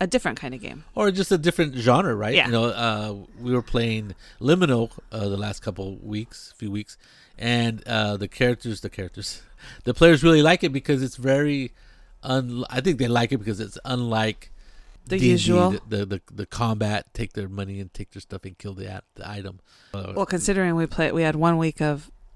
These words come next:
Speaker 1: just one fight scene,
Speaker 2: <laughs>
Speaker 1: and everybody had a total blast doing that.
Speaker 2: Right.
Speaker 1: And then the next week we were searching for,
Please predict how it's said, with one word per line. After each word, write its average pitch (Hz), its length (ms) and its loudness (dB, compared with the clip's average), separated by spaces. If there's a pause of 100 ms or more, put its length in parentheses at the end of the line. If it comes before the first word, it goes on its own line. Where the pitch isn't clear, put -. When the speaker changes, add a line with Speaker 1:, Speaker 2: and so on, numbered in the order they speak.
(320)
Speaker 1:
just 160 280 0
one 170 420 4
fight 135 340 -2
scene, 143 580 0 (300)
Speaker 2:
<laughs> 381 300 -2
Speaker 1:
and 156 320 4
everybody 180 380 8
had 170 180 6
a 156 60 4
total 165 260 4
blast 165 400 6
doing 165 220 0
that. 160 380 6
Speaker 2:
Right. 110 220 -4 (160)
Speaker 1:
And 165 120 0
then 165 220 0
the 156 120 -2
next 165 240 0
week 156 180 -6
we 160 100 -2
were 160 320 -2 (420)
searching 165 540 -6
for, 151 480 -8